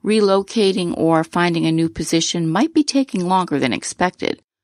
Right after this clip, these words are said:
or their present job just can't pay the bills. And finally, special needs.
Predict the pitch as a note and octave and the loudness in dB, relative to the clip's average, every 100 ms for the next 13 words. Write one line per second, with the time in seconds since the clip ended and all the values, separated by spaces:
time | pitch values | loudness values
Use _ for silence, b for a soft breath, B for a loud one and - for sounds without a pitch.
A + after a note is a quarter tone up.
0 | _ _ _ - A3+ G#3+ G#3+ - - G3+ | _ _ _ -2 0 2 0 -2 -4 -4
1 | G3 A3 G#3 G3+ G3 G3 F#3+ F#3+ - _ | -2 -2 -2 -2 -4 0 2 0 -2 _
2 | _ _ C#3+ - - D#3 D3 - - - | _ _ -10 -6 0 0 -2 -6 -4 -4
3 | - B2+ - - C2 - - - - _ | -2 -2 -2 -2 -2 -2 -4 -8 -12 _
4 | _ _ _ _ _ - - A3+ G#3+ A3 | _ _ _ _ _ -10 -2 -2 0 0
5 | G#3 G3 F#3 F3+ - - - F#3+ - D#3 | 0 0 0 -2 -4 -6 -2 -2 0 0
6 | D3 B2+ G#2 - | 0 0 -2 -8